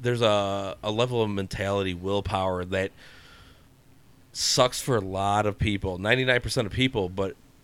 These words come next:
because of the experiences you had, kinda brought you to this place where, like, "I wanna keep doing this," and you fought, like, me being tired, me fucking not wanting this maybe,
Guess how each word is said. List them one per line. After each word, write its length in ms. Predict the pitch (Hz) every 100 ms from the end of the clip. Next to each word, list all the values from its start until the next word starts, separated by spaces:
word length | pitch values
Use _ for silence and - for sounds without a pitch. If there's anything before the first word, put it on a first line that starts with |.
| - -
because 240 | - 131
of 100 | 120
the 40 | 110
experiences 600 | - 117 113 107 101 95
you 100 | 92
had, 580 | 90 135 147 104 95 95 - - - - -
kinda 260 | 123 123
brought 340 | 101 110 110 123
you 120 | 107
to 140 | -
this 120 | 104
place 320 | - 113 143 -
where, 160 | 95
like, 200 | 95 95 -
"I 80 |
wanna 200 | 101 101
keep 260 | 95 113 104
doing 260 | 104 104 107
this," 240 | 110 - - - -
and 100 | 104
you 80 |
fought, 560 | 95 - - 107 110 101
like, 360 | 101 101 92 -
me 200 | 104 107
being 200 | 104 95
tired, 500 | - 139 143 135 123
me 180 | 107
fucking 280 | 104 104 101
not 180 | 95 64
wanting 300 | 92 135 135
this 160 | 135 139
maybe, 420 | 135 127 131